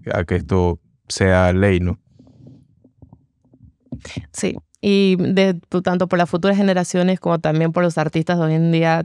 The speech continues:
Speaker 2: te agradezco un montón el trabajo que tú y la comisión y, y otros artistas de los diferentes gremios y sindicatos han llevado adelante para, para estar a donde estamos ahora.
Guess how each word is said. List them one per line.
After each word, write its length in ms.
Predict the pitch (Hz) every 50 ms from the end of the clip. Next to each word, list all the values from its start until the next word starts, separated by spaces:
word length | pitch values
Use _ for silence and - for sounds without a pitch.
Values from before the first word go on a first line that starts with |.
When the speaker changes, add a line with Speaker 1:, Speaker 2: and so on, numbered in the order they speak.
| - - -
Speaker 2:
te 80 | 156
agradezco 460 | 147 151 147 147 151 156 - - 170
un 100 | 170 170
montón 340 | 170 165 160 160 165 165 165
el 120 | 165 165 160
trabajo 440 | - 160 156 156 156 156 151 170
que 100 | 165 -
tú 100 | - -
y 40 | 160
la 120 | 160 165 160
comisión 560 | - 160 151 151 143 - 170 170 165 170 170
y, 260 | 165 156 160 151 - _ _ _ _ _ _ _
y 140 | - 185 185
otros 260 | 175 160 202 202 180
artistas 420 | 190 165 165 - 175 170 - 196 190
de 40 |
los 80 | 190 165
diferentes 440 | 160 160 - 165 160 160 170 175 175
gremios 500 | 185 180 180 180 180 180 180 185 175 -
y 60 | 180
sindicatos 600 | - 170 165 160 151 - 165 160 165 180 170 175
han 120 | 165 160
llevado 300 | 165 165 165 160 165 175
adelante 480 | 180 175 165 160 160 165 156 - 185 190
para, 420 | - 170 160 151 151 147 - - -
para 160 | - 151 151
estar 240 | 156 - 160 156 165
a 80 | 165
donde 240 | 165 165 160 160 156
estamos 320 | 143 - 156 160 160 - 175
ahora. 340 | 175 185 196 190 190 214